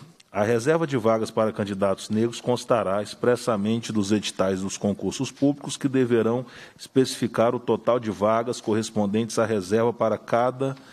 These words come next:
cargo ou emprego público oferecido. Parágrafo quarto. Os percentuais mínimos previstos no caput deste artigo aplicam-se à contratação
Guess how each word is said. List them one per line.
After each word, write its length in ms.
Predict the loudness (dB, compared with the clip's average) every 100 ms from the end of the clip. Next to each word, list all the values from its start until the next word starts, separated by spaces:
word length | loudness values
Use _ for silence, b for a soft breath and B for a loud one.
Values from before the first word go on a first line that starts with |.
| B B B 0
cargo 480 | 2 2 0 -6 -2
ou 160 | 0 0
emprego 420 | 0 2 2 0
público 460 | -2 -2 0 0
oferecido. 680 | 0 2 2 2 -2 -8 -8 -12 -20 B B B B
Parágrafo 480 | 2 4 0 -4 -6
quarto. 420 | 2 4 4 -2
Os 140 | -10
percentuais 720 | -2 0 0 -2 2 2 2 0
mínimos 400 | 0 2 0 0
previstos 500 | 0 0 0 -2 -2
no 140 | -4
caput 340 | 0 -2 -2
deste 320 | -2 -2 2 0
artigo 480 | 0 -4 -2 0
aplicam-se 680 | 0 0 -2 0 -2 -2 2
à 100 | 2
contratação 1000 | 0 -2 -2 2 0 2 0 0 -2 -2